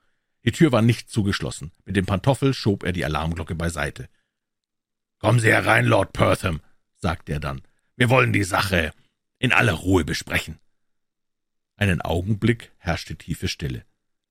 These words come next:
Dann hörten sie Schritte, und ein Mann trat in das Zimmer. Er war in Gesellschaftskleidung, trug aber keinen Hut. Manfred sah erstaunt auf den kahlen Kopf. „Nehmen Sie Platz und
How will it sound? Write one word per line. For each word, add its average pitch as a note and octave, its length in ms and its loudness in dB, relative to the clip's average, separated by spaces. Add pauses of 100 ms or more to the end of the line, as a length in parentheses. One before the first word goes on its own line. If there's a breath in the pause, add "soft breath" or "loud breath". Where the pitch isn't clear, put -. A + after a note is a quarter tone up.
(120)
Dann G#2 280 2
hörten F2+ 300 0
sie D#2+ 120 -8
Schritte, A2 420 -4 (360)
und A2 160 -2
ein G2 140 2
Mann F2+ 240 0
trat - 340 -6
in E2+ 100 -4
das F2 200 -4
Zimmer. D#2 340 -2 (480)
Er B2 140 0
war C3+ 200 4
in G#2 340 0
Gesellschaftskleidung, F2 1080 -2 (340 soft breath)
trug F3 280 2
aber G2+ 140 2
keinen F#2+ 420 2
Hut. A#2 260 0 (520)
Manfred A2 540 0
sah D#2+ 200 -2
erstaunt - 580 -4
auf - 100 -10
den E2 180 -4
kahlen D2 380 -8
Kopf. - 380 -12 (960)
„Nehmen A2+ 220 0
Sie A2 100 0
Platz G#2+ 360 0
und E2+ 300 -8